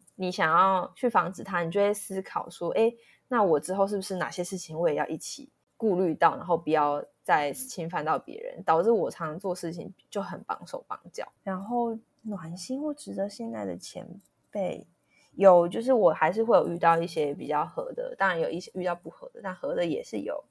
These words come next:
就例如说，因为我最近刚要递的那个辞呈什么之类的，然后也会跟大家说：“哎，我要离职了”什么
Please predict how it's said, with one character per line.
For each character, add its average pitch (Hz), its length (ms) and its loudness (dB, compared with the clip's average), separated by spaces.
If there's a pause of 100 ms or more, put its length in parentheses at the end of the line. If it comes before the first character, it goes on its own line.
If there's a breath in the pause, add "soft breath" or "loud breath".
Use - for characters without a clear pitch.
(500 soft breath)
就 175 360 6 (360)
例 208 100 0
如 185 140 2
说， 160 580 0 (800)
因 202 100 -4
为 175 60 4
我 - 20 2
最 185 120 -2
近 180 120 -2
刚 170 160 2
要 160 360 2 (340)
递 196 200 -4
的 151 40 -2
那 160 120 -4
个 143 60 -2
辞 - 220 -10
呈 - 220 -12
什 170 80 -12
么 - 100 -14
之 156 200 -8
类 139 180 -2
的， - 180 -10
然 - 80 -14
后 147 400 -2
也 143 140 -4
会 170 140 0
跟 - 120 -6
大 143 160 -2
家 143 60 -6
说 117 140 -8
：“哎， - 40 -2
我 - 140 -6
要 - 60 -6
离 - 140 -8
职 - 220 -20
了” - 60 -20
什 - 80 -20
么 - 80 -20